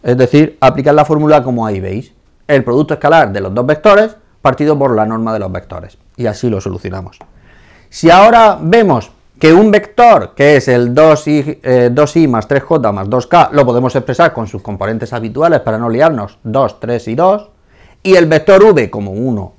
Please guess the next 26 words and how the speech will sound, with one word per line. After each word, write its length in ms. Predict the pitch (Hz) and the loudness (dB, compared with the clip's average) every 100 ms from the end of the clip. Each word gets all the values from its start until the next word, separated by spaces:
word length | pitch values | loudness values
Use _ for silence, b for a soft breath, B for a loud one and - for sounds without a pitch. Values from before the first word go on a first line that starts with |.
| - | -10
dos 320 | 110 113 110 | -4 -4 -4
y 320 | 117 113 113 | -6 -4 -6
menos 380 | 127 127 131 131 | -8 -8 -8 -4
uno, 280 | 165 160 - | -4 -4 -6
menos 260 | 135 131 | -4 -4
seis, 320 | - 165 180 - b b - | 0 0 0 -6 b b 0
ahora 400 | 131 139 151 143 | 2 4 4 4
hacemos 360 | 156 135 98 | 2 -2 -2
su 140 | - 120 | -4 -4
producto 360 | 110 110 107 | -4 -4 -4
escalar, 500 | 123 151 170 220 - _ _ _ _ _ _ _ | -2 4 4 4 0 _ _ _ _ _ _ _
hacemos 420 | 101 - 117 127 | -8 -4 -2 2
la 140 | 160 | 2
norma 440 | 196 233 247 359 - - | 2 2 0 -2 -6 0
y 100 | 160 | 0
multiplicamos 580 | 143 139 135 147 139 | 2 0 0 0 -2
por 140 | 120 101 | -4 -6
el 60 | |
vector. 420 | 90 98 110 143 _ b b b b | -8 -8 -8 -8 _ b b b b
Una 240 | 175 160 | 2 4
vez 140 | 151 147 | 4 4
que 80 | 143 | 2
tenemos 360 | 135 139 131 | 4 2 2
hecho 260 | 147 139 117 | 0 0 -2
esas 260 | 117 127 | 0 0
operaciones 640 | 139 143 143 202 202 175 | 2 2 2 4 4 2